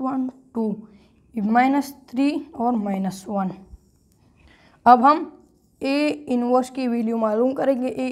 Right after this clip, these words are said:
inverse equal to one over minus five, माइनस हम यहाँ पर लिख सकते हैं, तो माइनस वन, माइनस थ्री, माइनस वन, टू। A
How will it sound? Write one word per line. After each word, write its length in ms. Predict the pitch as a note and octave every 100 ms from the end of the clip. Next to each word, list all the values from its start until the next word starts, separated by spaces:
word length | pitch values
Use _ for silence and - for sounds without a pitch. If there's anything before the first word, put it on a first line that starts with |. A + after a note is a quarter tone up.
| B3+
inverse 260 | B3 B3 B3+ - B3+
equal 320 | B3 - B3 A#3
to 100 | A#3
one 180 | A#3 B3+
over 220 | C4+ C4+ C4
minus 440 | C4+ C4+ C4+ C4+ - - C4+
five, 340 | C4 C4+ C4+ - - _ _ _ _ _ _ _ _ _ - -
माइनस 340 | B3 B3+ B3 A#3+
हम 120 | A#3
यहाँ 140 | B3
पर 140 | B3 B3+
लिख 180 | B3+
सकते 300 | - C4 -
हैं, 200 | C4 C4
तो 280 | B3+ A#3 B3+ A#3+ - _ A3
माइनस 380 | A#3 B3 B3+ C4
वन, 220 | C4 C#4 - - _ - - _ _
माइनस 400 | A3+ A#3+ B3+ B3+ -
थ्री, 220 | B3 B3
माइनस 440 | A#3+ A#3+ B3+ B3 -
वन, 180 | B3 C4 - -
टू। 160 | G#3 F3+ - - _ _ _ _ _ _ _ _ _ _ _ - _ - _ _ - - - - - _ - -
A 140 | A#3+